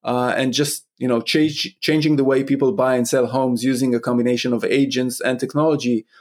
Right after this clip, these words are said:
or with a consumer-facing app and leaving the agents in the center of the tran-, of the transaction. Uh, so for us, it's, uh, it's growth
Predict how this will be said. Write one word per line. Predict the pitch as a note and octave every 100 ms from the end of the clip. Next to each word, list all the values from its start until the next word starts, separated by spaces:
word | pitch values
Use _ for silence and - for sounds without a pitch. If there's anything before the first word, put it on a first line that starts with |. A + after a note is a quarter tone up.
| _
or | - C3 B2+ A#2+ -
with | C3+ C#3 A#2 - _ _ _ _ -
a | -
consumer-facing | C3+ C#3+ D3+ C#3 C3+ C3+ C3+ A#2
app | D3+ C#3+ C3 -
and | B2+ B2+ A#2 _ -
leaving | B2 C#3 C3+ B2
the | B2
agents | B2+ A#2+ A#2+ A#2+
in |
the | A#2
center | - B2
of | G#2+
the |
tran-, | A2 - B2 A2+ _ -
of | A2+ A#2
the |
transaction. | A#2 A#2 A2 A2 A2 - - - - _ -
Uh, | A#2 A#2+ A#2+
so | - B2+ B2
for | - C3
us, | D3 D3
it's, | A#2 - -
uh, | A#2+ A#2 A2+ -
it's | B2 -
growth | A#2+ C3+ F#3 G3